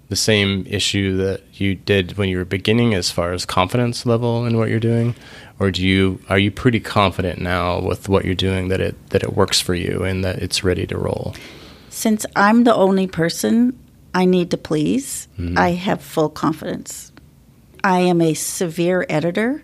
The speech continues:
Speaker 1: Mm-hmm.
Speaker 2: and I understand when things aren't working, but I, I just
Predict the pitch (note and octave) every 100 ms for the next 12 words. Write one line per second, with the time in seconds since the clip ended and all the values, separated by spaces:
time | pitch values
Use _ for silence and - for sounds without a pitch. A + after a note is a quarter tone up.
0 | - E2+ F2 F2 F2+ - - F3 F3 F3+
1 | F3+ F3 - F3 E3+ F3+ E3+ F3+ F3 E3+
2 | F3 F3 E3 F3+ - A3 A3 A3 F#3+ F3
3 | - F3 F3+ E3+ E3+ F3 - - - _
4 | - F3 G3 G3 F3+ F#3+ F#3 -